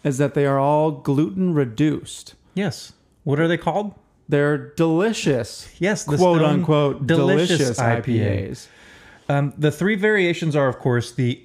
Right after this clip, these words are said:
Speaker 2: original Stone Delicious I P A.
Speaker 1: Which is this one?
Speaker 2: Yep.
Speaker 1: Yes.
Speaker 2: And the second is the Stone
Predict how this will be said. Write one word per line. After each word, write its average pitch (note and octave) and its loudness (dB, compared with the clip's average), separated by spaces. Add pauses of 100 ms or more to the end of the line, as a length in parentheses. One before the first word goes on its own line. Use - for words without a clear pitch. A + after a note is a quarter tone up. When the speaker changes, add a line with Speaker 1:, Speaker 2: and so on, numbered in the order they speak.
Speaker 2:
original C3 0
Stone A#2 -2
Delicious A2 -2
I G#2+ 0
P A2+ -4
A. D3 -2 (200)
Speaker 1:
Which C3 -8
is B2+ -2
this C3+ -4
one? C4+ -2 (320)
Speaker 2:
Yep. C#3 0
Speaker 1:
Yes. B2 -6 (1300)
Speaker 2:
And C3+ 0
the C3+ -2
second G3+ -2
is C#3 -2
the C3+ 0
Stone C3+ 0